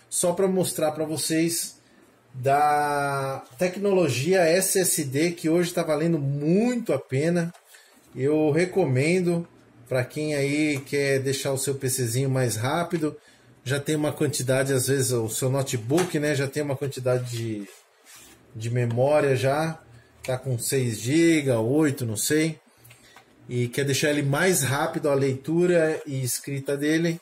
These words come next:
Tá aqui, ó, S S D, tecnologia maravilhosa. Ok? Então esse é mais um, um vídeo de dicas como você pode au-,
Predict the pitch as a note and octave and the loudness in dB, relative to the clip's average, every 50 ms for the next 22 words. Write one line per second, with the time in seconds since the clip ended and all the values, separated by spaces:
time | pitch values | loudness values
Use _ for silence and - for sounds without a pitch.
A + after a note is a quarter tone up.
0 | - - - - - - - - - - - - - - D3 C#3+ C#3 - F3 E3 | -12 -20 -20 -20 -20 -20 -20 -20 -20 -20 -20 -14 -8 -6 -4 -4 -2 0 2 2
1 | C#3 A2+ G#2 - - - - _ _ _ - - - B2 B2+ B2+ - D3 C#3 B2+ | 2 2 0 -4 -8 -16 -20 _ _ _ -14 -6 -2 0 0 2 2 0 0 0
2 | - - C#3 B2+ B2+ C3+ D3 D3 D3 - - - - - _ - _ _ _ _ | 0 -2 -2 0 0 2 2 0 0 -4 -10 -18 -20 -20 _ -20 _ _ _ _
3 | _ _ - - _ _ _ _ - B2 B2 - - C#3 C#3+ C3+ C3 C3 B2 A2 | _ _ -20 -20 _ _ _ _ -4 -2 -2 -2 -2 -2 0 2 4 4 4 2
4 | G2 G#2+ B2 C3 C#3+ C#3 C3+ C3 A#2+ B2 B2 C3+ C3+ C3+ B2+ A#2+ B2 A#2 A2 A#2 | 2 2 2 2 2 2 0 -2 -2 -2 -2 0 0 0 0 0 0 0 2 2
5 | A#2+ C3 C3 C3+ B2+ B2+ B2+ B2+ C3 - - - _ _ - - - - - - | 2 2 2 2 0 0 -2 -2 -4 -8 -14 -20 _ _ -20 -20 -20 -20 -20 -20
6 | - - - - _ - - - - - - - - - _ _ _ A#2+ - - | -20 -20 -20 -20 _ -20 -20 -18 -16 -16 -16 -16 -16 -20 _ _ _ -20 -20 -20
7 | _ _ _ _ _ _ _ - - - A2+ A2 G2+ - - F3+ G3 F#3 F3 E3+ | _ _ _ _ _ _ _ -20 -20 -16 -14 -12 -8 -4 0 2 2 4 2 2
8 | C#3 - - - _ _ _ - - - - - _ _ _ _ _ - C3+ C3+ | 0 -4 -10 -20 _ _ _ -20 -20 -20 -20 -20 _ _ _ _ _ -8 -6 -6
9 | B2+ - F3+ F#3 G3 G3 G3 F#3+ F#3+ F#3+ - - A3 G#3+ G#3 G3+ G3 G3+ - E3+ | -2 0 2 4 4 4 4 4 4 4 2 0 0 2 4 4 4 4 4 4
10 | E3+ E3+ E3+ E3 E3+ F3+ F#3 F3+ E3+ D#3+ E3+ F3+ F#3+ F#3 F3+ F3 E3+ E3 D#3+ D3+ | 4 4 4 4 4 4 4 2 2 2 2 2 4 4 4 4 4 2 2 0
11 | D3 C#3 C3+ A#2+ A#2 A#2 A#2 A#2 B2+ - - E3+ E3+ E3 C#3 B2+ C3+ D#3 F3 F3+ | -2 -2 -2 -2 -2 -4 -6 -8 -10 -12 -8 -4 -2 -2 0 0 0 0 0 0
12 | D#3+ D3+ E3+ E3+ E3 E3 - - - - - _ _ _ _ _ _ _ _ _ | 0 0 -2 -2 -2 -4 -6 -12 -16 -16 -16 _ _ _ _ _ _ _ _ _
13 | _ - - _ _ _ _ _ C3 B2+ C#3 C#3+ C3+ B2+ E3 A#3 A#3 - - B3 | _ -20 -20 _ _ _ _ _ -10 -8 -6 -6 -4 -2 -2 -2 -2 0 2 2
14 | A3 A3 - - - G3 F#3 F3 D#3+ E3 D#3+ - - E3+ - - E3 D#3+ D3 C#3 | 2 2 0 0 2 2 2 2 2 0 0 0 0 -2 0 0 0 0 2 2
15 | D3+ D#3 D3+ D3+ D3 B2+ | 2 2 2 2 0 0